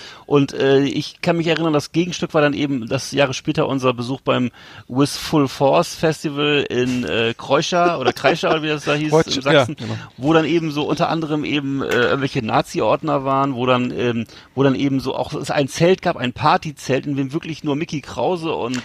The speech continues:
Speaker 1: äh,
Speaker 2: Alter,
Speaker 1: E D C
Speaker 2: Schlagerscheiße,
Speaker 1: und,
Speaker 2: genau.
Speaker 1: äh,
Speaker 2: Und
Speaker 1: ne?
Speaker 2: Hausmusik
Speaker 1: Also,
Speaker 2: auf dem Sch-,
Speaker 1: und
Speaker 2: Metal-Festival.
Speaker 1: da, ne?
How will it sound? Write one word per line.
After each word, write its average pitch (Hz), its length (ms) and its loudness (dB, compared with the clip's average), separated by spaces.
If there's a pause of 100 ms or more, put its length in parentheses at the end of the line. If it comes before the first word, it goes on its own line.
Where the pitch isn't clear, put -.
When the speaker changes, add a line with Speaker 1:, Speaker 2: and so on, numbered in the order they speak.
(120)
Speaker 1:
äh, 104 100 -8
Speaker 2:
Alter, 139 480 4
Speaker 1:
E - 20 0
D 113 60 0
C 147 40 0
Speaker 2:
Schlagerscheiße, 139 800 2
Speaker 1:
und, 139 220 -2
Speaker 2:
genau. 131 320 0
Speaker 1:
äh, 123 40 -2
Speaker 2:
Und 135 280 -6
Speaker 1:
ne? 180 260 2
Speaker 2:
Hausmusik 139 400 2
Speaker 1:
Also, 143 300 2
Speaker 2:
auf 143 160 -2
dem 131 80 -10
Sch-, - 220 -6
Speaker 1:
und 165 100 0
Speaker 2:
Metal-Festival. 139 680 0 (200)
Speaker 1:
da, 160 60 2
ne? 208 160 2